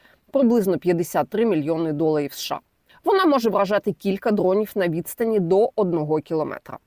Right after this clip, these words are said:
На відміну від інших систем, вона не глушить сигналу управління дроном.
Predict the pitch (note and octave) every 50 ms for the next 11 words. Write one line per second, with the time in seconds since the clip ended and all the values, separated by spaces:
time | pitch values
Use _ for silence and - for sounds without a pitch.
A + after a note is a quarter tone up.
0 | _ - - _ - C#4 D4 D#4+ C4 C4 A#3 G3 F3 E3+ E3 F3 - - A#3+ A#3+
1 | A#3+ - C#4+ - - - B3+ - - - E4 D#4+ D4 A3+ G#3+ A3 A3 A3 A3 A3+
2 | - - G#3+ G#3 G#3 G#3+ A3 G3 D#3+ F3+ F#3+ G#3+ F#3 - - - - - - -
3 | F3+ D#3+ F3 E3 E3 F3+ G3 G3 F#3 - - D#3 D3 D#3 D#3 D#3 D#3 D#3 D#3 D3+
4 | - - C#3 A2+ A2+ A#2+ -